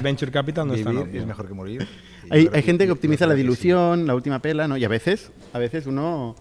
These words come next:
Speaker 2: Y, y también, yo no sé, eh, en mi experiencia, o no sé, de cada experiencia, siempre pasas por momentos difíciles. Siempre pasas por momentos difíciles. Normalmente, no, el camino a, a tal no es, no es un camino de rosas.
Speaker 3: Exacto.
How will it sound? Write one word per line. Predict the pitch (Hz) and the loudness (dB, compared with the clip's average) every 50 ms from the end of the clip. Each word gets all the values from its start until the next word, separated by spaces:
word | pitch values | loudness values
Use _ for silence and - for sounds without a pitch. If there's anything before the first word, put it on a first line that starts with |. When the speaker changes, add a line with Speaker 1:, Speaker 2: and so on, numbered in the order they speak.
| - - - | -20 -18 -14
Speaker 2:
Y, | 127 107 107 104 101 104 - - - - - - | -10 -8 -8 -6 -8 -8 -10 -14 -18 -20 -20 -18
y | - 92 85 101 | -18 -18 -16 -16
también, | 101 95 95 98 110 123 120 - 104 | -16 -14 -12 -12 -12 -12 -12 -12 -12
yo | 98 101 98 | -10 -10 -10
no | 101 95 | -10 -10
sé, | 90 90 | -12 -14
eh, | 85 87 80 80 85 85 85 82 78 80 85 - - - - - - - - - - | -14 -16 -18 -18 -18 -18 -18 -16 -14 -12 -12 -12 -12 -16 -18 -20 -20 -20 -20 -18 -14
en | 92 92 92 | -12 -10 -8
mi | 95 95 | -8 -8
experiencia, | 87 - 110 104 117 113 90 - 123 117 117 113 110 107 | -8 -8 -6 -6 -6 -6 -4 -4 -2 -2 -2 -2 -2 -2
o | 104 107 107 107 107 107 - | -2 -2 -2 -2 -4 -6 -6
no | 104 104 104 | -8 -8 -6
sé, | 92 107 101 98 | -6 -6 -8 -8
de | 98 92 | -8 -10
cada | - 95 95 95 98 | -10 -8 -8 -8 -8
experiencia, | 92 - - 110 92 104 107 101 - 127 123 - - - | -8 -10 -10 -10 -8 -8 -8 -8 -8 -10 -10 -12 -14 -12
siempre | - 131 107 117 - | -10 -8 -8 -8 -8
pasas | - 117 110 | -10 -10 -10
por | - 110 107 | -8 -8 -8
momentos | 98 95 98 85 92 78 | -8 -8 -8 -10 -12 -14
difíciles. | 80 90 - - 85 - - - - - _ _ _ - _ _ _ _ _ _ _ | -16 -16 -18 -18 -20 -20 -20 -20 -20 -20 _ _ _ -20 _ _ _ _ _ _ _
Siempre | - - 92 90 90 | -18 -16 -14 -14 -12
pasas | - 90 92 | -14 -14 -14
por | - - 92 | -14 -14 -12
momentos | 90 90 85 98 87 | -12 -12 -14 -14 -16
difíciles. | 85 92 87 90 87 | -16 -14 -14 -12 -12
Normalmente, | 92 92 92 98 90 - 117 113 - - - - - - - - | -10 -10 -10 -10 -8 -10 -10 -12 -12 -18 -20 -20 -20 -20 -14 -10
no, | 98 107 110 - | -10 -10 -8 -8
el | 117 117 - | -8 -6 -4
camino | 117 110 110 127 131 127 120 120 | -4 -2 -2 -2 0 0 0 0
a, | 117 113 113 113 110 104 | 0 0 0 -2 -2 -2
a | 95 - - - 110 107 104 104 101 - | -4 -8 -10 -8 -6 -6 -6 -6 -6 -6
tal | 113 120 139 165 120 | -6 -6 -4 -6 -6
no | 110 | -6
es, | 107 101 - - - | -6 -8 -8 -10 -10
no | 104 104 107 | -8 -6 -6
es | 107 95 | -6 -6
un | 101 98 | -6 -6
camino | 98 95 95 92 90 | -6 -6 -6 -6 -8
de | 87 | -8
rosas. | - - - - 87 78 | -10 -10 -12 -12 -12 -14
Speaker 3:
Exacto. | - - - - 147 160 151 | -14 -14 -4 -2 -2 -2 -2